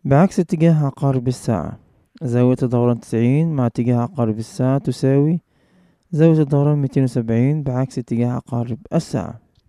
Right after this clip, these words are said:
ونلاحظ هنا أن تسعين عكس عقارب الساعة،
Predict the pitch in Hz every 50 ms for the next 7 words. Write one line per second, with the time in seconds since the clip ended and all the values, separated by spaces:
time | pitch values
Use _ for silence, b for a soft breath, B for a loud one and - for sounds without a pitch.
0 | _ _ _ _ _ _ _ b b b b b b b b b b b b b
1 | b b b b b b - 170 190 214 233 220 196 180 160 165 170 170 180 190
2 | - - 160 147 143 131 - 131 127 - 135 139 151 165 156 147 151 156 - -
3 | 139 127 - - - 123 - - 127 - - - 135 135 139 156 175 185